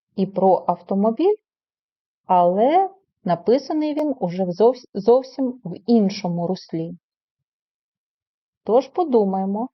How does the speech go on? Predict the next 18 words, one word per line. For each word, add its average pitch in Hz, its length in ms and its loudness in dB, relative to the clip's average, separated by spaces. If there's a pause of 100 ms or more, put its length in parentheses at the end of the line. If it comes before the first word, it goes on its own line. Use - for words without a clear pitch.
(160)
до 240 100 2
якого 262 380 2
стилю 269 360 -4
належить 262 540 4
цей 269 240 0
текст, 269 420 0 (500)
і 226 100 0
запишімо 262 640 -2
його 254 560 -2
назву 214 540 -2
в 196 60 -6
зошит. - 460 -20 (3000)
Наступний 180 540 -8
текст. - 340 -2 (920)
Я, 185 520 0 (540)
Петрова 254 600 0
Аліна 202 380 0
Вікторівна, 214 920 -4